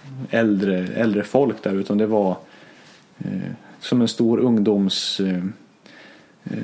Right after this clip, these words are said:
vandring egentligen. Det var alltså, eh, lite, alltså, i form av, lite av en världsungdomsdag kan man säga, eftersom att, eh,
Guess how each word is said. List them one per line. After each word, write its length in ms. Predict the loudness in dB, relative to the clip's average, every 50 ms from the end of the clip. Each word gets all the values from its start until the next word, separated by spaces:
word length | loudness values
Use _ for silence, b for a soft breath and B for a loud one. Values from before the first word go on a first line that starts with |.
| -6 -6 -6 -8 -6 -6 -2
vandring 480 | 0 2 2 2 2 0 0 0 0 2
egentligen. 340 | 2 0 0 0 2 2 4
Det 60 | 4
var 100 | 4 4
alltså, 340 | 2 4 4 4 4 2 0
eh, 160 | -2 -2 -2 0
lite, 380 | 2 2 2 2 0 0 0
alltså, 420 | 0 2 4 4 4 4 4 2 -2 -2 0
i 100 | -2 0
form 420 | 2 4 4 4 4 4 2 2
av, 380 | 4 2 2 2 0 -4 -6 -6 -10 -16 -20 _ _ _ _ _ _ _ _ _ _ -6
lite 340 | -2 0 0 2 2 2
av 60 | 2 2
en 120 | 2 4
världsungdomsdag 920 | 4 4 4 2 2 0 0 0 2 2 0 0 -2 0 0 0 0 0 0
kan 120 | -2 -2 -2
man 140 | -2 -4
säga, 360 | -4 -2 -2 -2 -2 -2 -4 -6
eftersom 220 | -6 -4 -4 -4
att, 220 | -4 -6 -8 -10 -8
eh, 60 | -8